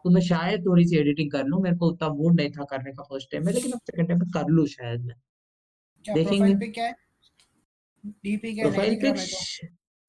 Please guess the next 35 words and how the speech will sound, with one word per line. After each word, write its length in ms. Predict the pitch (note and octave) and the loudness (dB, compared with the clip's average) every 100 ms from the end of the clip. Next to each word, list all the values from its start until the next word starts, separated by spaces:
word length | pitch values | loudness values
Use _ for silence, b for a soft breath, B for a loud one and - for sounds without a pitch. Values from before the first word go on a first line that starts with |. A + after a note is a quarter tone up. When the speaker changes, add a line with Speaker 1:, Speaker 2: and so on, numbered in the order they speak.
| - - _ - | -20 -20 _ -4
Speaker 1:
अ, 360 | D3+ D#3 D#3 D3 | -2 0 -2 -2
प्रोफाइल 380 | D#3+ F#3+ G#3 | 0 0 -2
पिक 160 | G3+ A#3 | -2 -2
शायद 340 | - F3 F3+ | 0 0 0
मेरा 200 | F#3 G3+ | 0 0
ग्राफिक, 480 | F#3 D3+ D#3 D#3 F3 | 0 -2 -2 -2 -4
अ, 40 | F3 | -4
Speaker 2:
अच्छा, 480 | - - E3 D#3 | -8 -2 2 2
दिखा, 80 | D3 | 2
Speaker 1:
ग्राफिक 180 | D3+ D3+ | 0 -2
Speaker 2:
दिखा, 100 | F3+ | 0
दिखा, 100 | E3+ | 2
Speaker 1:
डिजाइन 260 | E3+ E3+ E3+ | 2 4 4
Speaker 2:
हाँ। 60 | |
Speaker 1:
वाला 160 | E3 D#3 | 2 0
वही 200 | D3+ D3+ C#3 | 0 -2 -4
है। 60 | |
हाँ, 140 | B2+ B2 _ _ _ - | -18 -20 _ _ _ -10
Speaker 2:
हाँ, 280 | C4+ C4 B3+ | -4 -2 2
Speaker 1:
वही 120 | C4+ | 0
Speaker 2:
दिखा, 100 | C4+ | 0
Speaker 1:
है। 60 | C4+ | -2
Speaker 2:
हाँ, 680 | B3+ A3+ A#3 A#3+ A3+ G#3+ G3+ _ _ G3 | -2 -4 -4 -4 -4 -6 -8 _ _ -8
be 140 | A3 | -4
like 180 | A#3 A#3 | -4 -4
आबिर, 240 | A3+ G3+ | -4 -4
Speaker 1:
हाँ, 500 | F3 - - - - | -6 -12 -12 -8 -4
Speaker 2:
स्माइल 160 | G3+ G#3 | -4 -2
कर 120 | G#3 | -4
रहा, 140 | F3+ F3 _ - | -4 -8 _ -8
Speaker 1:
हाँ, 440 | C#3 C3+ B2+ - | -4 -4 -6 -10
Speaker 2:
थंबनेल 280 | F3 F#3 F#3 | -10 -10 -10
पे। 80 | F3+ | -10
Speaker 1:
हाँ, 720 | E3 - C#3+ B2+ A#2+ A#2+ - - _ _ - - | -10 -6 -4 -2 -4 -6 -14 -20 _ _ -14 -6
हाँ। 340 | C3+ B2+ - | -4 -2 -4